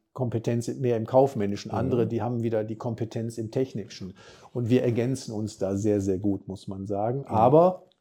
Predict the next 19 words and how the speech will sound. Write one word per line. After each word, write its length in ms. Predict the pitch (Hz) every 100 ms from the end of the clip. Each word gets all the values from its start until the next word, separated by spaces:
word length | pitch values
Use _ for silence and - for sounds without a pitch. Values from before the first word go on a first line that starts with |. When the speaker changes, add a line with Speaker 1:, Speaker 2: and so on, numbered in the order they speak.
| _ -
Speaker 1:
das 180 | 117
ist 160 | 139 135
natürlich 400 | 127 120 127 123
erstmal 580 | 143 147 127 131 135 - _ _ _ -
die 200 | 131 135
Grundvoraussetzung, 1040 | - 139 156 156 127 135 139 135 - 131
dass 180 | 117 123
man's 200 | 123 117
überhaupt 320 | 123 117 117
machen 220 | 107 98
Speaker 2:
Okay. 80 | 92
Speaker 1:
kann, 260 | - 95 92
ne? 80 | 101
Speaker 2:
Und 380 | 139 - _ 104
wenn 80 |
das 160 | 98 -
Technikthema 680 | 139 139 - 139 147 139 110
gelöst 540 | 104 98 101 131 -
ist, 400 | 185 208 - _